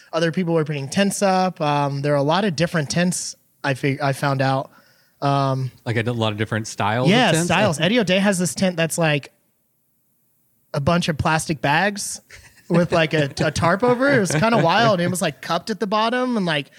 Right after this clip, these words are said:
Speaker 1: it was kinda, yeah, it was weird. Um, and, I mean, it was actually really cool. But, uh, yeah, it was, it was just really cool to see that. And then as, like, kinda we settled in,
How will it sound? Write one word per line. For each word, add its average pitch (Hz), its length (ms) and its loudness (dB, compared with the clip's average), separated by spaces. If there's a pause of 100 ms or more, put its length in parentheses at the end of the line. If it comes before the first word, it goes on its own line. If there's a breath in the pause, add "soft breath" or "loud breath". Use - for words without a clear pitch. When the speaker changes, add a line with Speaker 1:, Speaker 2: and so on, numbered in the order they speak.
(320 loud breath)
Speaker 1:
it 175 80 2
was 220 160 0
kinda, 262 260 0
yeah, 208 280 4
it 160 40 2
was 160 200 0
weird. 175 360 2 (320 soft breath)
Um, 143 520 0 (640)
and, 160 240 2
I 180 80 2
mean, 208 140 4
it 220 40 4
was 185 160 2
actually 185 300 -2
really 151 200 -2
cool. - 280 -8 (340 loud breath)
But, 156 380 0
uh, 214 220 0
yeah, 214 260 0
it 196 120 0
was, 269 280 0
it 220 60 0
was 247 140 -2
just 262 160 -6
really 302 140 2
cool 254 140 -6
to 208 60 -4
see 220 120 -4
that. 196 220 0
And 170 80 -6
then 175 120 -2
as, 170 260 0
like, 185 160 -4
kinda 175 180 -2
we 160 60 0
settled 156 380 0
in, 156 300 0